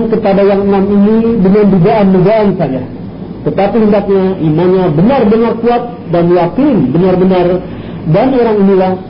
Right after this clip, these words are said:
yang insya Allah nanti akan menjadi sebagai penghuni surga. Adapun orang yang ragu-ragu, maka dia tidak terhitung sebagai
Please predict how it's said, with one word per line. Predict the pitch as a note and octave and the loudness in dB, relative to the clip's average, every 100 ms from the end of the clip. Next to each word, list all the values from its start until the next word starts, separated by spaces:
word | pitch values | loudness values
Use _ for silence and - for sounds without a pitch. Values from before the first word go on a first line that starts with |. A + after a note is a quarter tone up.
| - | -6
yang | F3+ F3 F3+ | 0 2 2
insya | E3 D#3+ E3+ | 2 2 0
Allah | E3 D#3+ | 2 2
nanti | E3 D#3+ D#3+ D#3+ D#3+ - - | 2 2 2 0 0 -4 -4
akan | D#3 D#3+ D#3 D#3 D#3 D#3 | -4 -2 0 0 0 -2
menjadi | D3+ D3 C#3+ D#3 D3 D3+ D3+ D#3 - - - | -2 0 2 0 0 0 0 -2 -6 -10 -6
sebagai | C#3+ C#3+ C#3+ C#3 C#3+ C#3+ C#3+ - - - - - | -4 -2 0 0 2 0 -2 -4 -10 -12 -10 -4
penghuni | C#3+ C3+ C3+ C3+ B2+ | -2 0 0 0 0
surga. | C3 B2 B2 - - - - - - - - - - - - - D3+ | 0 0 -2 -4 -12 -14 -12 -12 -12 -10 -10 -10 -10 -10 -10 -6 -2
Adapun | F3+ F#3+ G#3+ | 0 2 2
orang | D4 | 2
yang | D#4+ C4+ | 2 2
ragu-ragu, | B3 B3 A3+ C4+ C#4 - - D#3+ | 2 2 2 0 0 -4 -8 -4
maka | E3 E3 | -2 0
dia | D3+ D3 F3+ F3 | 0 2 0 0
tidak | F3+ D#3 D3+ - | -2 -2 -2 -4
terhitung | C#3 C#3 C#3+ G3 G#3 G3+ F#3+ | -4 -2 0 0 0 0 0
sebagai | F3 E3 D#3+ | 0 0 2